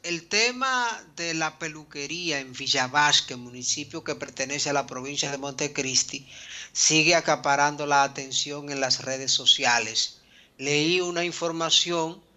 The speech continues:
donde se establece que la fiscal Lisette Núñez, Lisette Núñez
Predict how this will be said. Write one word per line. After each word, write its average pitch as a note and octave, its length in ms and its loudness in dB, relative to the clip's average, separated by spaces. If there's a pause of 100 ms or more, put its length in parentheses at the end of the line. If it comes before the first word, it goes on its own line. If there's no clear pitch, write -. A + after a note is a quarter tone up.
(380)
donde C#3 400 0
se D3 140 6
establece D3 920 2
que C#3+ 280 2
la C3 180 4
fiscal F3 840 2
Lisette D#3 720 -2
Núñez, D3+ 840 -10 (400)
Lisette F3+ 500 0 (680)
Núñez D#3+ 720 -4